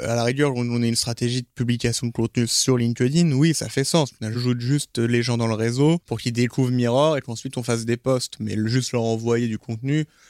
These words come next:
moi, je trouve ça un peu nul comme strat. C'est un peu, c'est comme si on t'inscrivait à une newsletter, euh, que t'avais jamais rien demandé.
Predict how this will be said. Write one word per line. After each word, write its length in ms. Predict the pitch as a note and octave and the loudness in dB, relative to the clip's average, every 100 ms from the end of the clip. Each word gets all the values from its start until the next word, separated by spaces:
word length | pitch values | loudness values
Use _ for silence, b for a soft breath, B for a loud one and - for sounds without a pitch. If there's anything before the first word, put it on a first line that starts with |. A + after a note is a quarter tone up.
| b | b
moi, 160 | A#2+ | -4
je 80 | A#2+ | -4
trouve 140 | - G#2+ | -4 -8
ça 140 | G#2 | -6
un 100 | A2 | -6
peu 120 | A2 | -2
nul 180 | A2+ B2+ | 0 0
comme 220 | A2+ G#2+ | 0 -6
strat. 200 | G#2 A#2+ | -4 -4
C'est 160 | A2 - | -4 -6
un 100 | A2 | -8
peu, 360 | - A#2 A#2 A2 | -2 0 0 -2
c'est 100 | - | -4
comme 160 | A2+ | -4
si 140 | G#2+ C3 | -2 -2
on 100 | A#2+ | -2
t'inscrivait 360 | A2+ - A#2+ | -4 -2 0
à 40 | A#2+ | 0
une 80 | |
newsletter, 400 | A#2 A2+ A#2 A#2 | 0 0 0 2
euh, 260 | D3 D3 A#2 | 2 2 0
que 60 | A2+ | -2
t'avais 180 | A2 | -4
jamais 220 | A2 A2+ A2+ | -4 -2 0
rien 140 | A2+ | 0
demandé. 320 | A#2+ C3 A#2+ | 0 -2 -4